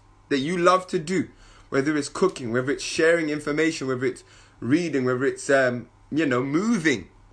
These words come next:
creating, painting, you know, being,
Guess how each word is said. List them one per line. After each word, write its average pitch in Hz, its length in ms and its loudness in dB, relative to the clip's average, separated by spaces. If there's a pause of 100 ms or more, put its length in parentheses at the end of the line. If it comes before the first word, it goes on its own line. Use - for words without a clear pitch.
(360)
creating, 156 720 2 (320)
painting, 180 640 -2 (1300)
you 131 160 2
know, 143 360 0 (480)
being, 156 520 2